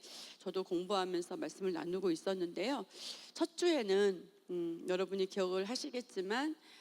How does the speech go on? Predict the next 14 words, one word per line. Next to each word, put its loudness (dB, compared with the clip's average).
어, -2
정체성과 0
자아상에 -2
대한 0
개념을 4
알아봤어요. 0
어, 2
정체성은 4
하나님이 4
보시는 4
의견, 6
나에 4
대한 0
의견, 2